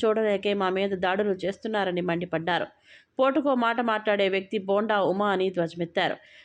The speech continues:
ముఖ్యమంత్రిపై హత్యాయత్నం జరిగితే అధికారులు విచారణ జరపడం తప్ప అని ప్రశ్నించారు. "ఎస్సీలను, బీసీలను ఈ విధంగా వాడుకునే వ్యక్తి చంద్రబాబు" అని జగన్మోహన్ రెడ్డి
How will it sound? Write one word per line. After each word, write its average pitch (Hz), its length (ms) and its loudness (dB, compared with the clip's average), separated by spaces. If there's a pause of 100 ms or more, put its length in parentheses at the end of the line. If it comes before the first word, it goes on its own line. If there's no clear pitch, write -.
(140)
ముఖ్యమంత్రిపై 226 640 0
హత్యాయత్నం 226 760 0
జరిగితే 190 420 0
అధికారులు 220 600 2
విచారణ 208 500 2
జరపడం 190 420 0
తప్ప 175 300 -2
అని 185 280 0
ప్రశ్నించారు. 175 720 -2 (200)
"ఎస్సీలను, 247 680 2
బీసీలను 233 680 0
ఈ 233 180 2
విధంగా 254 380 4
వాడుకునే 208 520 2
వ్యక్తి 196 380 -2 (100)
చంద్రబాబు" 208 460 0
అని 202 240 2
జగన్మోహన్ 208 580 0
రెడ్డి 190 420 0